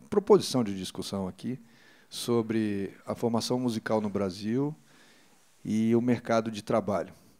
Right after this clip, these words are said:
naquilo que se compreende como mercado de trabalho dentro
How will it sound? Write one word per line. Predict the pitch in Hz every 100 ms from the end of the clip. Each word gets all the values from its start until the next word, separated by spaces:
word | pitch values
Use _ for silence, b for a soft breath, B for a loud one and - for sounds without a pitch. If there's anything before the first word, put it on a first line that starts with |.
| _
naquilo | 104 104 120 113
que | - 104 101 98 95
se | - -
compreende | - 113 - 101 104 98 95
como | - 101 101
mercado | 101 98 - 101
de | 98 101
trabalho | 107 92 101 101 101
dentro | 110 107 -